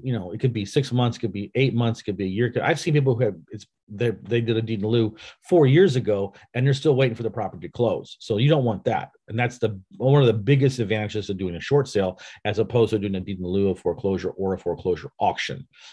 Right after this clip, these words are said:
is that when the bank gets it back, and when ninety-five percent of the time they get the property back, then they're gonna throw it out there, and they're not, they're, they're not gonna get any hurry to sell the property. They wanna try to get as high as they can. So that's not in your interest, it's in their interest, okay? Number two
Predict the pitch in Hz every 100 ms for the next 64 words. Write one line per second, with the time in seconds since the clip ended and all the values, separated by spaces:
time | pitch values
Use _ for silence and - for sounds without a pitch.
0 | - 104 117 104 98 101 98 107 98 101
1 | - 135 135 135 131 90 101 107 117 110
2 | 101 95 - - 92 87 95 90 95 87
3 | - 87 73 78 92 123 117 - _ -
4 | - 101 113 110 107 92 117 104 107 107
5 | 107 95 - 101 90 - 90 87 85 78
6 | 76 110 101 107 101 110 107 101 120 131
7 | 127 98 90 92 110 104 95 113 101 85
8 | - 95 - 80 95 92 80 90 87 87
9 | 87 87 80 90 87 78 78 - 135 110
10 | 98 - - - - 120 123 - 120 101
11 | 120 143 110 101 98 113 101 92 107 87
12 | 67 - - 76 76 98 135 - - -
13 | - 135 127 - - 226 143 135